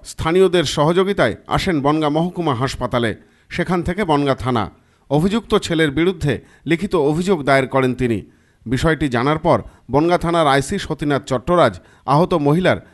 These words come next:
চিকিৎসার ব্যবস্থা করার পাশাপাশি অভিযুক্ত ছেলেকে গ্রেপ্তারের ব্যবস্থা করেন। রাতেই গ্রেপ্তার হয় অভিযুক্ত ছেলে শঙ্কর।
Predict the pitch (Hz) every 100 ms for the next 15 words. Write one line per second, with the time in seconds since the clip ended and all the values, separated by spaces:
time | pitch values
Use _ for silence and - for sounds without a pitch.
0 | - 196 202 208 196 139 139 147 - 156
1 | 139 135 120 120 156 165 - 127 - _
2 | - 139 165 175 180 151 151 160 185 131
3 | 156 - 180 160 131 123 117 127 107 117
4 | 110 - _ _ _ - 120 147 151 120
5 | 135 - 170 156 135 - _ - 156 175
6 | 175 - 151 160 185 - 196 165 117